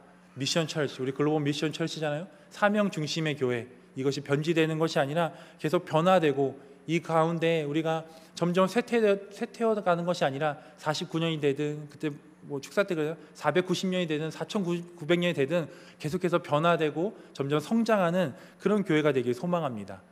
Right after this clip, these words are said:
그런 교회가 되기 위해서는 저와 여러분이 사명 중심적으로 살아야 돼요.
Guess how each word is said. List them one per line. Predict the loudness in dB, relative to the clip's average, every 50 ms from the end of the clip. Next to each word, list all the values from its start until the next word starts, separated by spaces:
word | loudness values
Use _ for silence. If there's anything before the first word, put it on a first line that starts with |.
| -20 -20 _ _ _ _ _ -20 -20 -20 -20 _ -8 2
그런 | 4 6 6 8
교회가 | 8 10 10 10
되기 | 8 8 6 6 6 6
위해서는 | 4 4 4 2 2 2 2 2 2 0 -2 -6
저와 | -4 2 4 6 6 6
여러분이 | 6 6 4 4 2 0 -2 -4 -4 -4 -6 -8 -10 -16 -20 -20 -20 -20 -20 -20
사명 | -8 -2 0 2 4 4 4 2
중심적으로 | 0 -2 -4 -2 -2 -2 0 0 0 0
살아야 | -2 -2 -2 0 0 0 -2
돼요. | -4 -8